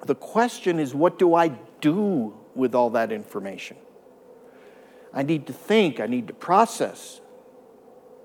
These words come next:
Ecclesi-, the writer of Ecclesiastes says, "There is no remembrance of former things." In other words, we haven't learned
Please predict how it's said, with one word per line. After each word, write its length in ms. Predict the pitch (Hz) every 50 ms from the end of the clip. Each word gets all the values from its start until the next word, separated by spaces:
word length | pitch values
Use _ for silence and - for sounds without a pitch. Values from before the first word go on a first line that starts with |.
| - - - - - - - - - - - - - - - - - - - - - - - -
Ecclesi-, 460 | - 170 180 185 170 147 160 156 -
the 100 | 139 127
writer 300 | 139 156 160 160 160 156
of 100 | 143 139
Ecclesiastes 920 | 127 - - 175 170 147 - 156 151 147 147 170 160 - - 147 131 -
says, 360 | - - 143 139 135 131 -
"There 300 | - 160 156 156 151 151
is 300 | - 160 143 131 123 120
no 340 | 135 147 165 190 208 208 220
remembrance 920 | 196 196 196 190 180 165 175 185 196 190 170 185 185 180 180 160 - -
of 200 | - 180 165 -
former 460 | - - 165 170 175 175 170 170 165
things." 680 | 160 - - 165 170 165 135 - 202 - - - - - - - - - - - - - - - - - - - - - - - - - - - - - - - - -
In 100 | - 117
other 180 | 131 165 175 165
words, 420 | 147 147 147 143 131 131 - - - - - - - -
we 580 | - 131 127 135 143 160 175 190 202 196 185 175
haven't 500 | 165 170 190 202 190 208 190 135 151 160
learned 540 | 175 196 220 220 208 202 185 180 170 165